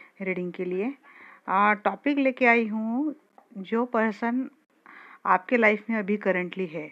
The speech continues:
हो सकता है ये person अभी आपके life में इनकी entry हुई हो, इन्होंने approach किया है आपको और आप जानना चाहते हैं कि इनके ट्रू intention क्या है towards you।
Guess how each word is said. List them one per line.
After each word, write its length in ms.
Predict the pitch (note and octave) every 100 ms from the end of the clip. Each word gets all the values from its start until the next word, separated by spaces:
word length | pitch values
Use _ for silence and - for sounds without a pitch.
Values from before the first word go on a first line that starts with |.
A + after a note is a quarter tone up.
| _ _ - - - _ A#3+
हो 100 | B3
सकता 280 | B3+ B3+
है 60 | B3
ये 120 | A#3+
person 380 | B3 G#3 G3 A3
अभी 180 | G#3 A3
आपके 260 | G3+ G#3+
life 300 | A3+ G#3+ G3+
में 60 | G#3+
इनकी 260 | G3 G3 G3+
entry 320 | F#3 F#3 F#3+
हुई 220 | F3 F3
हो, 240 | F3 F#3+
इन्होंने 300 | - F#3+ F#3+
approach 320 | F3+ - F3+ -
किया 300 | F#3+ F3 F3
है 160 | F#3
आपको 380 | E3 - - A#3+ - - - - -
और 100 | F#3
आप 180 | G3 F#3
जानना 340 | F#3+ F3+ G3
चाहते 340 | G3+ F3+ F3+
हैं 80 | F#3 -
कि 80 | G3+
इनके 420 | F#3+ F#3+ - G#3+
ट्रू 180 | A3 B3
intention 560 | A3 G3+ F#3 F3 A3
क्या 180 | A3 B3
है 200 | G#3+ F#3
towards 420 | F#3 F3 D#3+ -
you। 120 | G#3+